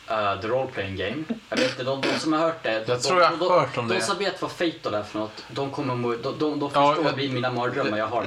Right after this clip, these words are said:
Speaker 1: liksom.
Speaker 2: Ja.
Speaker 1: Och, och sen tio är D N D, såklart, för D N D, nej, jag bara skojar.
Speaker 2: Nej.
Speaker 1: <laughs> Men,
Speaker 2: Nej,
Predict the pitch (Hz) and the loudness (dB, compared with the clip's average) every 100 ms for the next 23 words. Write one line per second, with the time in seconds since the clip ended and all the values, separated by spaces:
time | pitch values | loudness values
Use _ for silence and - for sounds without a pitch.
0 | 95 127 120 - - 285 277 285 285 - | 0 4 6 4 4 2 2 0 -2 0
1 | 156 156 151 165 165 - 175 160 170 123 | 2 2 2 2 0 -2 -4 0 0 0
2 | 107 117 123 123 123 - 117 101 104 107 | -2 -4 -2 -2 -2 -4 -4 -4 -4 -4
3 | 110 113 104 95 - - 101 - 151 131 | -2 -2 -2 -4 -8 -4 -2 -2 -2 2
4 | 208 330 294 349 330 320 320 - - - | 6 6 6 6 6 6 6 6 6 6